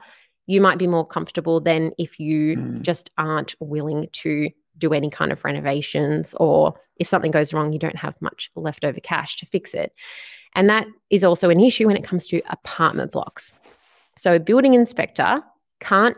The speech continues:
Speaker 1: inspect that entire apartment block. And yes, there should be thorough notes in the strata m-,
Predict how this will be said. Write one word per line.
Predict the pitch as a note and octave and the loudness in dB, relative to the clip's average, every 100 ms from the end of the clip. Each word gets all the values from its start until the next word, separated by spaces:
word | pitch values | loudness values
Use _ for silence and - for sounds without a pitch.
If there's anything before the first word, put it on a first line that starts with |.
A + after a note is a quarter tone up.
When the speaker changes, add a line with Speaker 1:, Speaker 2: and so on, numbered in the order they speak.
| - | 0
Speaker 1:
inspect | G#3+ G#3+ - F3 - - | 0 0 -2 -4 -4 -4
that | D#3 | -2
entire | D#3 D#3 - D3+ C#3+ C#3+ D3 _ _ - | -2 -4 -2 0 0 -2 -8 _ _ -8
apartment | E3 - D3+ G#3+ A#3 | -6 -2 -2 0 -2
block. | B3 D4+ - - - - - - _ _ | 2 0 0 -16 -20 -20 -20 -20 _ _
And | G3 F#3 | 2 4
yes, | F#3 F#3 G3 - | 4 2 2 0
there | F3+ | -2
should | F3 - F3+ | 0 -2 -2
be | F#3+ F3+ | -2 -4
thorough | - D#3+ D#3+ | 0 2 2
notes | D#3 D#3 D#3+ - - - | 2 0 0 -4 -12 -6
in | E3+ D#3+ D#3+ - | -4 -2 -4 -2
the | D3 D3 - - _ | 0 0 -2 -10 _
strata | - - - F#3+ G3 | -12 -6 0 2 2
m-, | G3+ F#3+ G3 G3 | 2 2 2 0